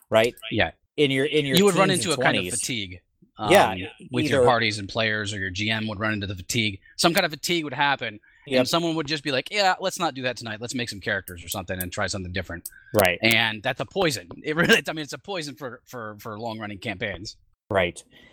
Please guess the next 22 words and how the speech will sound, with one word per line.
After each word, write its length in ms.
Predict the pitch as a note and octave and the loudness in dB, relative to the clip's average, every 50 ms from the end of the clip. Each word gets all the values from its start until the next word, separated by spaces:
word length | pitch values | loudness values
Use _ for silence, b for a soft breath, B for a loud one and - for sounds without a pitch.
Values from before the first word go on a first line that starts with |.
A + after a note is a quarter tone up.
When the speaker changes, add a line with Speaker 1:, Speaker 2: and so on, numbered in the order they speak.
| b b b b | b b b b
Speaker 1:
Schedule 560 | - - - E3 D#3+ D#3 B2+ D3 D#3 D3+ C#3 | 2 4 8 10 8 8 8 6 2 2 0
conflicts, 840 | - D3+ C#3 C3+ C3 B2 - C#3 C3 C3 B2+ B2 B2 - - - C#3 | 0 0 2 2 2 0 -2 0 2 2 2 2 0 -2 -6 -10 -6
you 60 | B2+ | -6
know, 100 | B2 B2 | -6 -4
just, 260 | C#3 D#3 D3+ - - | -6 -8 -10 -8 -4
just 240 | E3+ E3 - - - | -2 -2 -2 -2 0
whatever, 540 | B2+ B2 B2+ A2+ A2 G2+ F2 E2 F2 E2 D#2+ | 2 4 4 4 4 2 0 -2 -6 -8 -6
right? 240 | F2+ F2+ F#2 F#2+ | -2 -2 -2 -2
Like, 160 | F#2+ F#2+ F#2 - | -2 -4 -4 -4
it 100 | G#2 - | -6 -6
just, 200 | - G#2+ G#2+ - | -6 -8 -6 -6
it 60 | A#2 | -4
was 140 | A2 G#2 - | -4 -4 -4
hard 320 | - - G#2+ G#2 G2+ F2 | 0 2 4 4 4 2
to 40 | F#2+ | 0
get 140 | F2 F#2 E2+ | -2 -4 -4
people 200 | F#2+ F2+ F2 F2 | -4 -4 -4 -4
together 300 | E2 E2 F2 E2 E2+ E2 | -2 0 0 0 2 0
on 80 | E2 D#2+ | -2 0
the 80 | F2+ | 2
reg. 240 | A#2 D3 B2+ F#2+ E2 - | 4 6 6 6 4 4
Speaker 2:
Yeah. 180 | G#3 G#3 - | 4 4 4